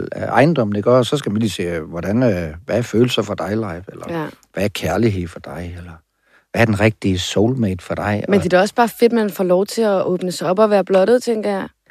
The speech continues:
Speaker 2: Selvom det også er måske lidt hårdt.
Speaker 1: Jeg synes, det har været, øh, meget, meget spændende.
Speaker 2: Ja.
Speaker 1: Altså med min egen person.
Speaker 2: Mm.
Speaker 1: Til lige med at få den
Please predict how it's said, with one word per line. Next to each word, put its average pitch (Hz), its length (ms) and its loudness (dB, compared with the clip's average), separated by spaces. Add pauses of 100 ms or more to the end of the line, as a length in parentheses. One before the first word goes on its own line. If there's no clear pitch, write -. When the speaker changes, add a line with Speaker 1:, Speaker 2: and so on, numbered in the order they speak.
(120)
Speaker 2:
Selvom 262 260 6
det 226 80 8
også 214 140 4
er 226 40 0
måske 220 180 -4
lidt 214 120 -2
hårdt. 202 280 2 (760)
Speaker 1:
Jeg - 80 -4
synes, 98 220 -8
det 85 120 -6
har 80 80 -6
været, 76 340 -12
øh, 78 240 -12
meget, 90 300 0
meget 87 200 -4
spændende. 101 460 -4 (100)
Speaker 2:
Ja. 101 160 0
Speaker 1:
Altså 107 180 0
med 101 160 0
min 92 160 -2
egen 117 180 4
person. 98 440 -4
Speaker 2:
Mm. 175 500 -6
Speaker 1:
Til 131 120 2
lige 123 160 6
med 120 140 4
at 92 180 2
få 101 160 0
den 104 200 -2